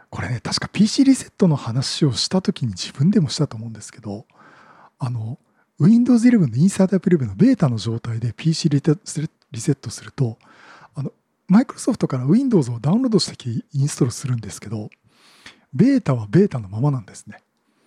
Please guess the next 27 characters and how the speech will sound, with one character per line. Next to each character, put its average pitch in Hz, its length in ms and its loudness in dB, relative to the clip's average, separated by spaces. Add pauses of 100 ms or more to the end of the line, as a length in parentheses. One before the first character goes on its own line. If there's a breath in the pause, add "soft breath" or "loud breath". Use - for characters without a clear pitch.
(520 soft breath)
う 135 40 -2
ん。 117 260 -8 (100)
だ 185 100 0
か 170 100 0
ら、 151 280 -2 (400)
イ 196 80 6
ン 233 40 4
サ - 200 0
イ - 20 6
ド 240 80 4
プ 262 100 -4
レ 240 80 2
ビ 214 100 6
ュ - 20 2
ー - 20 2
か - 100 -4
ら 120 80 -8 (180)
元 170 200 2
に 135 60 0
戻 123 180 -4
す - 80 -8
と 131 80 -8
か、 - 80 -6
あ - 40 -6
と 120 100 -10
次 202 280 4
の 139 180 4